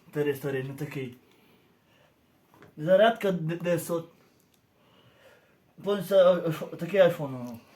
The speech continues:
чорний. Є чорний і білий, ну, я взяв ч-, чорний. Ще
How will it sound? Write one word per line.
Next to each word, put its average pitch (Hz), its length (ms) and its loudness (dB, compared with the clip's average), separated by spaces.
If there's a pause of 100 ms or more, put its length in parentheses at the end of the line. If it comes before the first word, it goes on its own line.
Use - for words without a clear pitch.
(120)
чорний. 208 460 -2 (460)
Є 202 140 4
чорний 214 320 4
і - 20 2
білий, 226 280 0
ну, 170 200 -4 (160)
я 175 160 4
взяв 185 240 2
ч-, - 140 -16 (160)
чорний. 160 440 -2 (1900)
Ще 160 240 -4